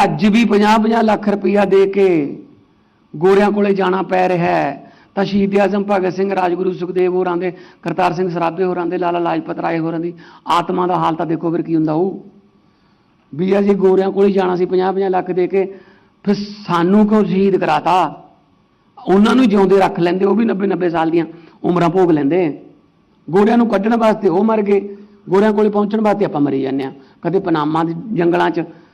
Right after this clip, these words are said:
ਕਦੇ ਮਾਲਟਾ, ਕਦੇ ਕਿਤੇ ਕੋਲੰਬੀਆ, ਕਦੇ ਕਿਤੇ। ਸਿਸਟਮ ਇਹਨਾਂ ਦਾ ਨਹੀਂ ਜਾਂਦਾ ਕੋਈ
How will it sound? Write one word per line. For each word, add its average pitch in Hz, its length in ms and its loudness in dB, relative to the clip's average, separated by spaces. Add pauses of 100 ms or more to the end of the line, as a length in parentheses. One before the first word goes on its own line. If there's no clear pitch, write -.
(140)
ਕਦੇ 170 160 -2
ਮਾਲਟਾ, 160 520 0
ਕਦੇ 156 200 -4
ਕਿਤੇ 151 260 -4
ਕੋਲੰਬੀਆ, 147 520 0
ਕਦੇ 139 200 -6
ਕਿਤੇ। - 260 -14 (1300)
ਸਿਸਟਮ 160 480 -2 (2500)
ਇਹਨਾਂ 214 300 4
ਦਾ 254 80 2
ਨਹੀਂ 247 140 2
ਜਾਂਦਾ 202 260 0
ਕੋਈ 180 220 -4